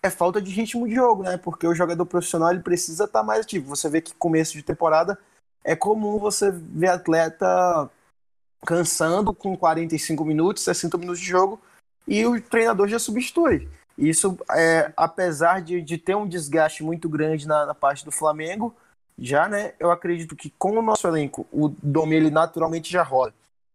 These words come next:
o elenco. E nessa, nessa maratona que a gente vai viver até o fim do ano, porque eu não vejo o Flamengo caindo do,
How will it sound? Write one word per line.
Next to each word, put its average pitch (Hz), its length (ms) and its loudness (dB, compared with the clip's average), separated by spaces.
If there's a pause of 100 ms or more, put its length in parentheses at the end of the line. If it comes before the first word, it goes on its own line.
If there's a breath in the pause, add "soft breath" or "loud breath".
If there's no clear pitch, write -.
(340)
o 127 120 -4
elenco. 120 440 -2 (280)
E 175 440 2
nessa, 180 680 0
nessa 147 880 0 (640)
maratona 160 680 0
que 180 120 -6
a - 20 -2
gente 160 120 -10
vai 156 140 0
viver 151 460 -2 (140)
até 170 340 -2
o 320 180 2
fim 277 280 -4
do 247 100 4
ano, 180 380 2
porque 151 240 -8
eu 170 280 0
não 226 80 -6
vejo 190 180 0
o 185 80 -10
Flamengo 185 280 -4
caindo 175 380 -2
do, 160 420 0